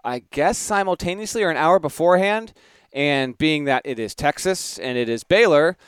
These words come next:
um, the tickets are free for this, uh, which is, uh, the best bargain in sports this weekend. Um, I'm actually interested to see how many people show up for this. Now, you've had Josh Green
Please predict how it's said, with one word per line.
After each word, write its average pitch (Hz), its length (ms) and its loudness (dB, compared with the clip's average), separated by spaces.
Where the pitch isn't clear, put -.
um, 110 580 -4
the 131 120 0
tickets 165 360 -4
are 113 40 -14
free 143 160 -4
for 101 140 -8
this, - 420 -14
uh, 104 140 -8
which 135 240 -2
is, 113 220 -6
uh, 107 280 -4
the 135 100 4
best 160 300 0
bargain 143 300 2
in 113 100 -10
sports 139 340 0
this - 220 -8
weekend. 110 460 -6
Um, 104 560 -6
I'm 131 180 0
actually 147 260 0
interested 143 260 -10
to - 60 -10
see 139 120 -4
how 135 140 -2
many 135 140 -4
people 131 160 -6
show 139 200 2
up 143 140 4
for 127 100 -12
this. 120 220 -2
Now, 139 300 0
you've 147 200 0
had 156 280 4
Josh 190 240 4
Green 190 320 -4